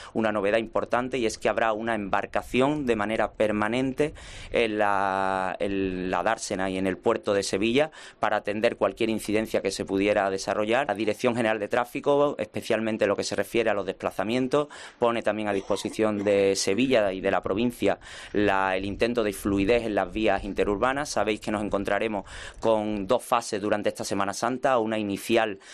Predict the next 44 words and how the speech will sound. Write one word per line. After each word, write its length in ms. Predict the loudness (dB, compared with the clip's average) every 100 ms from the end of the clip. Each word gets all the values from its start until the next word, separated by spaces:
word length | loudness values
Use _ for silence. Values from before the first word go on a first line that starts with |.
| -12 -2
de 180 | 2
operación, 880 | 4 4 0 0 0 2 2 2 2
de 80 | 2
operación 400 | 2 0 0 -2
salida 420 | 0 0 0 0
que 60 | 0
se 140 | -2
activa 480 | -4 -2 2 2 0 -6 -8 -2
el 180 | -2
viernes 380 | 2 2 2 -2
a 60 | -2
mediodía 460 | 0 0 2 2
y 20 | 2
que 80 |
estará 600 | -2 0 0 2 2 0 0
permanente 480 | -2 0 -2 -2 -4
hasta, 640 | 0 0 2 2 2 0
hasta 580 | -2 -4 -4 0 2 2
la 200 | 0 0
noche 320 | -2 -2 0
del 140 | 0 2
viernes 280 | 0 0
previsiblemente, 840 | 0 -2 0 0 0 2 2 0 -2 -6 -14 -14 -8 0
y 120 | 2
luego 360 | 6 4 4 0
tendremos 520 | 0 2 2 2 0
en 80 | 0
la 100 | 0
segunda 360 | -2 0 2
parte 180 | 0 0
de 60 | -2
la 80 |
Semana 300 | -2 -2 -2
Santa, 320 | -2 -2 0 0
a 20 |
partir 300 | 0 -2 0
del 160 | 0
miércoles 420 | 2 0 0 0 2
jueves, 300 | 2 4 2
de 80 |
nuevo 240 | 2 0 2
una 100 | 0
operación 440 | 2 0 0 -2
salida 440 | 0 0 2 0